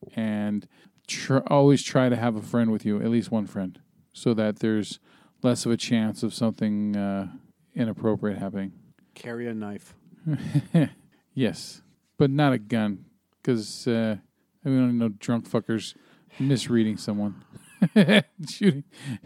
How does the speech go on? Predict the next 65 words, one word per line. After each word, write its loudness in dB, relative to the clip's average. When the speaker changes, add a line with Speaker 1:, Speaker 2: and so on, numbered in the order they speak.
Speaker 1:
<laughs> -
Hey, 0
man. -2
You 2
know 8
what 4
one 8
of 6
the 4
most 2
awkward 2
things 2
is? 0
When, 0
when 0
Speaker 2:
Trying 0
to 4
Speaker 1:
dri- 4
Speaker 2:
end -2
this -4
podcast? -4
Speaker 1:
Yes. 0
One 4
of 4
the, 6
I 4
knew 2
you 2
were 0
gonna -4
say -6
that. -4
Speaker 2:
No, -6
I 2
Speaker 1:
Uh, 6
Speaker 2:
didn't. -14
Speaker 1:
yeah, 4
y-, 8
yeah, 8
I 6
just 2
had 2
that -2
feeling. -2
Uh, 6
it's 6
when, 8
um, 6
someone, 4
when 6
it's -2
two 8
o'clock 6
or 2
three 6
o'clock 4
in 2
the 2
morning 4
and 0
it's -8
dark 4
outside, 2
of -6
course, 0